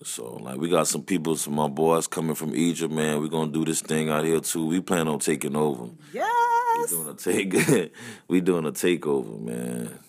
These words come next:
Speaker 2: And what's the name of the band?
Speaker 1: Uh, Funk Masters Rubber Band. Look us up. Uh, we got a website. It's been so long since I, I,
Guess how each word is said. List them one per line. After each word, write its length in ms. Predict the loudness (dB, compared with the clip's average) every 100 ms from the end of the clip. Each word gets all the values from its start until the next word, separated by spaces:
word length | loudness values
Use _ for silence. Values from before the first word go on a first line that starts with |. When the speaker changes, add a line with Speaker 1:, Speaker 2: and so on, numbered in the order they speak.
| _
Speaker 2:
And 460 | -4 0 0 2 6
what's 280 | 6 6 2
the 100 | 4
name 120 | 4
of 80 | 4
the 80 | 4
band? 500 | 4 4 0 -6 -12 2
Speaker 1:
Uh, 460 | 6 8 6 4 0
Funk 420 | -2 4 4 4
Masters 560 | 2 4 2 -2 -4 4
Rubber 300 | 4 4 4
Band. 520 | 6 6 6 2 -2 _ -20 -20 -20 -20 -20 -20 2
Look 240 | 4 6
us 200 | 4 6
up. 340 | 6 6 4 0 2
Uh, 500 | 4 6 6 6 4
we 60 | 2
got 180 | 2 4
a 40 |
website. 720 | 6 6 6 2 0 0 0
It's 140 | -2 -2
been 120 | -2
so 160 | 2 2
long 260 | 2 2
since 180 | 0 -2
I, 200 | 0 0 -2 -6
I, 300 | -2 0